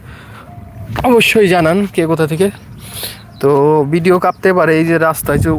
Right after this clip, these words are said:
উঁচা নিচা রাস্তা, তো পাড়া দিনের সময় পাও নিচু ঢালু জায়গায় পড়ে। তো এই দিকেও একটা শ্মশান আছে, তো এই দিকে কোন জায়গায় তা জানি না। তো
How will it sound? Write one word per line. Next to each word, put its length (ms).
উঁচা 200
নিচা 240
রাস্তা, 260
তো 40
পাড়া 220
দিনের 400
সময় 260
পাও 240
নিচু 200
ঢালু 260
জায়গায় 280
পড়ে। 180
তো 80
এই 100
দিকেও 220
একটা 200
শ্মশান 260
আছে, 180
তো 40
এই 100
দিকে 220
কোন 140
জায়গায় 200
তা 120
জানি 220
না। 60
তো 40